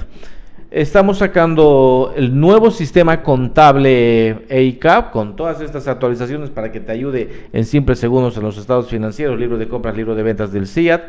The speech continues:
Eh, estamos sacando los cursos actualizados con todo lo nuevo para que tú no tengas problemas.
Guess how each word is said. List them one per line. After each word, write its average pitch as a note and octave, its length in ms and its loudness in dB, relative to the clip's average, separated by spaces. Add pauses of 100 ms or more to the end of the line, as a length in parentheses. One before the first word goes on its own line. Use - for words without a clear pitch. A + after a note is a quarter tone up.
(580)
Eh, C3 180 4
estamos D3 440 2
sacando C3+ 460 2
los B2 180 0
cursos A#2+ 360 -2
actualizados D3 1080 0 (440)
con G#2+ 300 -4
todo D#3 240 -4
lo C3 120 -2
nuevo C#3 400 2
para A2 260 2
que A2+ 100 -6
tú C#3+ 180 -2
no B2+ 140 -2
tengas B2 320 0
problemas. B2+ 560 0